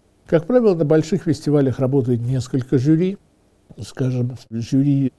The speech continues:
журналистов и критиков, а официальное жюри фестиваля, жюри отдельно по документальным фильмам, отдельно по короткометражным фильмам, как в Москве, например. И из совокупности мнений этих жюри вырисовывается картина кинопроцесса в самых разных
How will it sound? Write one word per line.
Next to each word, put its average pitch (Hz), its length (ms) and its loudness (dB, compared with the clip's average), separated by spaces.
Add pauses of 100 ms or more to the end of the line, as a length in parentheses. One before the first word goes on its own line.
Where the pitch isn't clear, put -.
(140)
журналистов 120 800 -2
и 117 60 -6
критиков, 147 580 -2 (440)
а 120 220 -2
официальное 143 760 2
жюри 139 260 2
фестиваля, 131 840 -2 (180)
жюри 123 340 -2
отдельно 127 480 0
по 135 140 -8
документальным 127 720 -4
фильмам, 131 420 -4
отдельно 117 400 -4
по - 80 -16
короткометражным 135 800 -4
фильмам, 143 340 -4
как 127 200 -6
в 123 40 -14
Москве, 135 400 -2
например. 123 500 -6 (360)
И 165 200 2
из 147 180 0
совокупности 160 720 0
мнений 156 480 0
этих 135 260 -4
жюри 175 380 2
вырисовывается 147 1120 4
картина 135 560 -2
кинопроцесса 120 840 -2
в - 60 -8
самых 135 320 -2
разных 123 440 -2